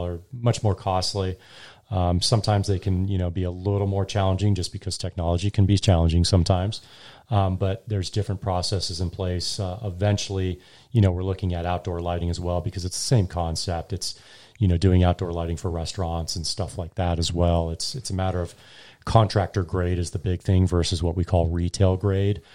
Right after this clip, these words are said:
um, where our lights should last three, four seasons typically, where maybe retail can last that long. Um, but the, the gauge of wire is typically thicker.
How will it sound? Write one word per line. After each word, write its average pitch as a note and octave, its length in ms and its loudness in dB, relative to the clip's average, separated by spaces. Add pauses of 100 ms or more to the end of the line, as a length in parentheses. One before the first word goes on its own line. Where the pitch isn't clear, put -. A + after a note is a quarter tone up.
(480)
um, E2+ 240 -2
where F2 220 2
our F#2 140 -2
lights F2+ 280 -2
should F#2+ 180 -4
last E2+ 420 -4
three, F2+ 220 -2
four E2+ 260 4
seasons F#2 600 -2
typically, G#2+ 540 -2
where E2+ 200 -2
maybe E2+ 340 2
retail F2+ 800 2
can G2+ 180 2
last A2 240 0
that A#2 180 2
long. A#2 300 2 (540)
Um, F2 280 -2
but F2 320 0
the, F2 320 -4 (120)
the F#2+ 100 2
gauge F#2 320 2
of E2 140 -6
wire F2 360 0
is E2 100 -4
typically - 400 -2
thicker. F2 500 2